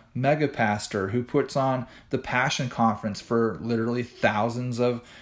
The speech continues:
young people and gets up and speaks in front of them, and his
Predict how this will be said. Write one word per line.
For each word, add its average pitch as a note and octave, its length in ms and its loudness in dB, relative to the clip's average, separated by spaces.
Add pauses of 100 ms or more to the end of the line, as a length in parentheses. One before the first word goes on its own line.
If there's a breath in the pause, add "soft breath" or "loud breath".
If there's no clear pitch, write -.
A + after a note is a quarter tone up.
(200 loud breath)
young C#3+ 280 4
people A2+ 480 -2 (300 loud breath)
and B2 180 0
gets C#3 200 2
up - 200 4
and B2 160 -4
speaks B2 340 -4
in A#2 100 -2
front A#2 220 0
of A2 80 -2
them, G#2 200 -4
and A#2+ 140 -2
his E3+ 540 0